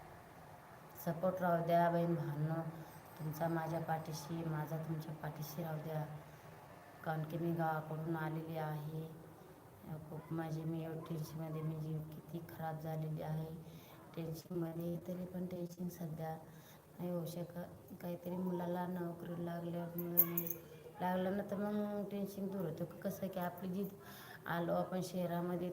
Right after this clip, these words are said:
तर जीत का नाही पुरेपूर झाली म्हणून मुलांना नोकरी लागली तर, तर टेन्शन तसं जाणार नाही.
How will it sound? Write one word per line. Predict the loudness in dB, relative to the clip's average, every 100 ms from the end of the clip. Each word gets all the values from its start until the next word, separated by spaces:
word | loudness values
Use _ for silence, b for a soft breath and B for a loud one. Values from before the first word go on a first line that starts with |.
| 0
तर | 0 0 -2
जीत | -2 0
का | 0
नाही | 2 2
पुरेपूर | 0 -2 -4 -2 -2
झाली | 0 0 0 2
म्हणून | 2 2 2 2 -4 -8 -12 -14 -8
मुलांना | -2 0 2 0 0
नोकरी | 0 -2 -2 -2
लागली | -2 -2 -4 -6 -4
तर, | -4 -4 -8 -12 -12 -14 -14 -14 -14 -10 -8 -8 -10 -12 -14 -14 -16 -14 -14 -14 -14 -8 -4 -4 -2
तर | -4 -2
टेन्शन | -2 -2 -6 -4
तसं | -4 -2
जाणार | 2 2 2 2
नाही. | 2 -2